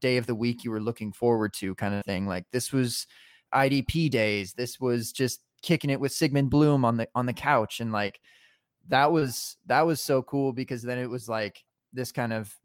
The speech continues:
diverse thing in one network, but kind of sort of the same group of people. Um, that, that probably ins-,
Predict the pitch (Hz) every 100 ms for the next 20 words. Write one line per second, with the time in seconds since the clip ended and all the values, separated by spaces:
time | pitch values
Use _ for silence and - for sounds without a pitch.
0 | _ 135 120 107 123 127 - - - 135
1 | 127 135 117 117 107 107 110 110 113 107
2 | - _ - 110 117 139 147 - - 104
3 | - - 120 117 113 - 120 117 113 -
4 | 120 117 113 107 123 117 104 - 120 135
5 | 147 - _ - _ _ _ - 113 113
6 | 107 104 107 - _ _ _ _ _ _
7 | - 127 139 - 139 151 - 165 151 135
8 | 139 135 127 120 123 120 -